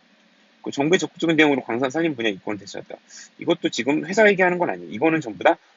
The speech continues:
상업회사 얘기하는 거죠. 상회사, 상인들, 기억 니은이 가장 적절한 거예요.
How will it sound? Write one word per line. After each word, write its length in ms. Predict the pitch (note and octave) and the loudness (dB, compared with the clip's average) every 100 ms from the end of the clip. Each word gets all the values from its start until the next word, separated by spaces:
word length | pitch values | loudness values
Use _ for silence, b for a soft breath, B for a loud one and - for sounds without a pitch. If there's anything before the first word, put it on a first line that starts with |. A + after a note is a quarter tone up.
| - | -20
상업회사 760 | - A3 A3+ A3 - F3+ E3 | -4 0 2 2 0 -2 0
얘기하는 320 | A2 A#2 G#2+ | 2 2 0
거죠. 180 | F#2+ - | -4 -14
상회사, 460 | - D#3+ D3+ E3 F3 _ _ _ | -8 -6 -2 -2 -4 _ _ _
상인들, 540 | - E3 D3 C3 F3 - _ _ - B2+ | -8 -4 -2 0 0 -2 _ _ -14 -8
기억 300 | - D#3 F3 | 0 2 4
니은이 320 | B2 B2 C3+ | 2 2 0
가장 280 | C3+ A2 A2+ | -2 -4 -4
적절한 400 | G2 - B2 A#2+ | -4 0 2 2
거예요. 260 | F2+ E2 | 0 -10